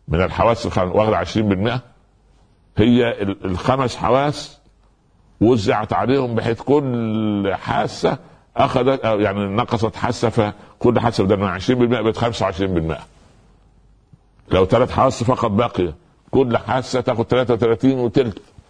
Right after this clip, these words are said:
بالمئة، فيكتمل المئة. لأن الله لا ينزل الناس يعني طبقات، لا، الله جعلنا درجات في الملكات. هذا بخيل، هذا غني، هذا ذو خلق حسن، هذا عبقري،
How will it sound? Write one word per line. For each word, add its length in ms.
بالمئة، 380
فيكتمل 440
المئة. 380
لأن 180
الله 300
لا 140
ينزل 260
الناس 460
يعني 520
طبقات، 680
لا، 180
الله 120
جعلنا 380
درجات 540
في 80
الملكات. 580
هذا 220
بخيل، 420
هذا 260
غني، 340
هذا 240
ذو 140
خلق 300
حسن، 380
هذا 200
عبقري، 520